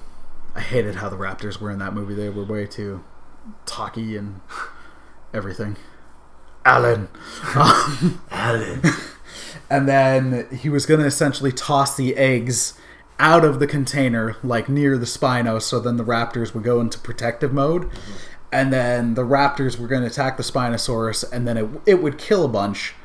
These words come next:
Speaker 2: Mm-hmm.
Speaker 1: but then they'd keep coming, and they'd eventually overtake the thing, and then it would be other carnivores showing up to,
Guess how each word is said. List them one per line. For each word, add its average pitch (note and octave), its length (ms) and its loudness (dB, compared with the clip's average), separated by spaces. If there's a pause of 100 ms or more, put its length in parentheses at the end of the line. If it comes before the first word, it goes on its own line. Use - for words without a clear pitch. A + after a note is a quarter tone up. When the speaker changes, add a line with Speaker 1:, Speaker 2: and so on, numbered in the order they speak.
(240)
Speaker 2:
Mm-hmm. - 120 -12
Speaker 1:
but B2+ 140 0
then C3 180 4
they'd A#2 200 2
keep - 300 -2
coming, A2+ 500 0
and A#2+ 160 -2
they'd A2+ 160 0
eventually A2+ 540 -2
overtake B2+ 540 -2
the A2+ 100 -4
thing, G#2+ 320 -4
and A2+ 260 -2
then A2 120 -2
it A2 80 -2
would A2 120 -2
be A2 280 -2
other A#2+ 200 -2
carnivores A2 640 -2
showing G#2+ 440 2
up G#2 240 -2
to, G2 360 0